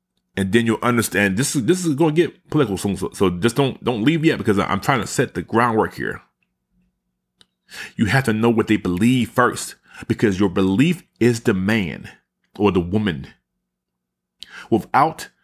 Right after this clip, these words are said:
the belief or knowing the belief, you can never understand the actions, and you cannot predict what they're gonna do. Once you understand what they believe, then you know that they are, they're, you know their boundaries.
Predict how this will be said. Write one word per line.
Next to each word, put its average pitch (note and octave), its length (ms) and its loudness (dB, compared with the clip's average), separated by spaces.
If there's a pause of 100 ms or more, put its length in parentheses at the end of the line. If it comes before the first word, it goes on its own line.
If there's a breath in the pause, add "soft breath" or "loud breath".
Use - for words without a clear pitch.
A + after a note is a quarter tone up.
(340)
the G#2+ 80 0
belief G2+ 520 0 (1500)
or G2+ 180 4
knowing C#3+ 500 2
the A2+ 140 0
belief, G2 560 0 (360 loud breath)
you A2 120 -2
can G2 200 0
never D#3+ 360 0
understand C3 540 0
the F2+ 200 -6
actions, E3+ 460 0
and G2 160 -6
you G2 80 -10
cannot C3+ 420 0
predict A2 380 -2
what G#2 140 -6
they're G2+ 80 0
gonna F#2 180 -2
do. G2 220 0 (320 loud breath)
Once D#3 240 2
you F#3+ 80 2
understand E3+ 540 0
what C#3+ 80 0
they D3 80 2
believe, C3 480 0 (1080)
then A#2 180 2
you C#3+ 100 2
know C#3+ 140 0
that G2+ 180 2
they A2+ 80 4
are, A#2+ 300 2
they're, A#2 220 0
you A2 220 0
know A#2 140 2
their G#2+ 160 2
boundaries. F#2 640 -2